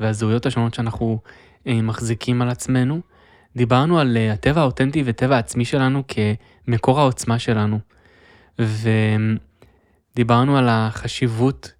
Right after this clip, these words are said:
של, אה, תהליך הגילוי של מי אנחנו ומה אנחנו באמת. דיברנו על כך שהטבע העצמי שלנו הוא לא בהכרח קבוע, והוא מתרחב כל הזמן.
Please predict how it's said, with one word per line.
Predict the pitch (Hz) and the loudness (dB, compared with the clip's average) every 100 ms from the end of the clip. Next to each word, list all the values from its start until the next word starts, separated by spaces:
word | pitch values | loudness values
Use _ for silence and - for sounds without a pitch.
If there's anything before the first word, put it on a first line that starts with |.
| _ | _
של, | - - 120 113 | -16 -4 -2 0
אה, | 110 110 110 | -2 -2 -4
תהליך | - 117 135 175 | 0 2 2 0
הגילוי | 147 143 139 123 107 - _ _ _ | 2 2 4 2 0 -8 _ _ _
של | - 117 | -6 -2
מי | 110 120 | 0 2
אנחנו | 117 117 - 127 120 | 2 0 -2 -2 -2
ומה | 113 113 113 | 0 0 0
אנחנו | 113 113 117 113 | -2 -4 -4 -4
באמת. | 113 104 101 110 - - _ _ _ _ _ _ _ 113 | -2 -2 0 -2 -6 -20 _ _ _ _ _ _ _ -4
דיברנו | 113 120 160 | 2 2 2
על | 131 | 0
כך | 135 - | -2 -2
שהטבע | 127 127 135 | -2 0 2
העצמי | 127 - 127 127 | 0 -2 -4 -4
שלנו | - 123 123 123 123 120 _ | -2 -2 0 0 -2 -4 _
הוא | - 123 | -2 0
לא | 117 131 139 143 | 4 4 4 2
בהכרח | 139 131 - 113 | 0 -2 -2 -6
קבוע, | - 120 113 107 127 - | -4 -4 0 0 0 -6
והוא | 120 117 | 0 2
מתרחב | 117 117 107 123 | 2 -2 -2 -2
כל | 131 127 | 0 0
הזמן. | 127 120 107 101 | 0 0 -2 -4